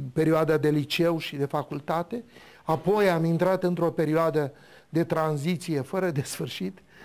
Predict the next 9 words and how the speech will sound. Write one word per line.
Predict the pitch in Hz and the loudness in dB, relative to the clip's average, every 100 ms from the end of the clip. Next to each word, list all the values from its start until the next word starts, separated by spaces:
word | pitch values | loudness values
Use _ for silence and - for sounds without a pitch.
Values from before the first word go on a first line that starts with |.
| - - _ | -20 -20 _
și | - - 196 226 233 233 | -6 -2 2 4 4 6
apoi | 196 185 220 220 | 4 4 4 4
în | 208 | 2
perioada | 202 180 180 190 170 | 2 4 6 4 2
atât | 160 160 233 | 0 -2 -4
de | 175 | -2
frumoasă | 170 - 147 170 170 170 156 | -2 -2 -2 -2 -2 -2 -2
a | 143 143 143 143 | 0 -2 -4 -4
nașterii | 170 175 - 165 160 156 147 | -4 -4 -4 -6 -6 -8 -12